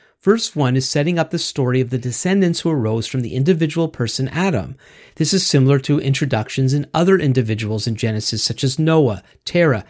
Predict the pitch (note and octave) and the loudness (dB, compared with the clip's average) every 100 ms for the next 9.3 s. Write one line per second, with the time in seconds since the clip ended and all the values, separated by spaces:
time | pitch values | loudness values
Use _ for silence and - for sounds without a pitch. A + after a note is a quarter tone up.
0 | _ A#2+ C3 D#3+ F3 G#2 - - _ _ | _ -6 0 2 2 0 -8 -12 _ _
1 | - - - G3 A#3 A#3 E3+ D3+ C#3+ C#3+ | -20 -4 2 4 4 4 4 2 2 0
2 | - G2 G2+ C#3+ _ _ - A2+ G#2 - | 0 -2 -4 -8 _ _ -4 -4 0 2
3 | C#3+ F3 - D#3 C3 C3 - G#2+ G#2 C3 | 4 4 2 4 4 4 0 -4 2 4
4 | F3 C#3 D3 D3 _ - C3 B2 D3+ D3+ | 4 4 2 -2 _ 0 2 4 4 2
5 | E3 D#3 A#2+ C3+ C3 G#2 - A#2 - C3 | 2 2 4 2 2 -2 -4 -4 -2 -2
6 | D#3+ F#3 E3+ E2+ - _ _ - - - | 2 4 4 0 -10 _ _ -20 -20 -6
7 | B2+ A2 D3+ E3 D3 C#3 D#3+ C#3+ - C3 | -2 0 2 4 4 4 0 0 -4 -6
8 | - C3+ C#3+ D3+ C3+ A2+ G#2 G#2+ - B2+ | -2 0 4 4 4 2 0 -2 0 2
9 | F3+ A#3 | 2 0